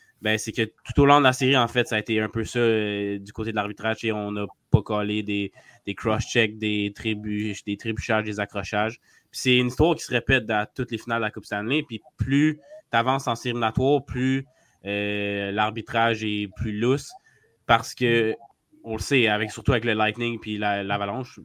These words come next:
encore plus l'Avalanche qui est, qui est, qui est excellent en, en avantage numérique, mais le Lightning également qui a marqué hier.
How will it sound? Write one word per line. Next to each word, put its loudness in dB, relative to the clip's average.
encore -8
plus -8
l'Avalanche -6
qui -10
est, -12
qui -12
est, -18
qui -12
est -12
excellent -8
en, -8
en -6
avantage -4
numérique, -6
mais -6
le -6
Lightning 0
également -2
qui -10
a -8
marqué -8
hier. -4